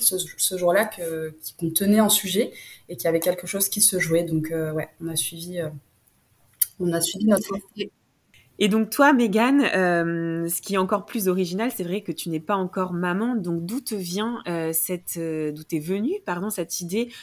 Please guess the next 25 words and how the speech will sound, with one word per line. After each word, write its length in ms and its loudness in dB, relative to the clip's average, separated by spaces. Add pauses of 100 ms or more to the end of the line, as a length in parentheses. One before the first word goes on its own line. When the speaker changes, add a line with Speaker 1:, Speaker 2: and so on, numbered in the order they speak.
(140)
Speaker 2:
euh, 220 2
de, 220 -4
euh, 320 4
de 160 -4
carte 480 0
ou 40 -12
de 140 -2
box 360 0
pour 160 -8
prendre 220 -4
soin 400 -4
des 140 -2
jeunes 220 -2
mamans ? 280 -4 (1300)
Speaker 1:
Euh, 20 -4
alors, 840 0
en 80 0
fait, 180 0
c'est 100 -2
vrai 160 4
que 220 0
j'aime, 360 0
euh, 560 0
de 180 -2
base 480 2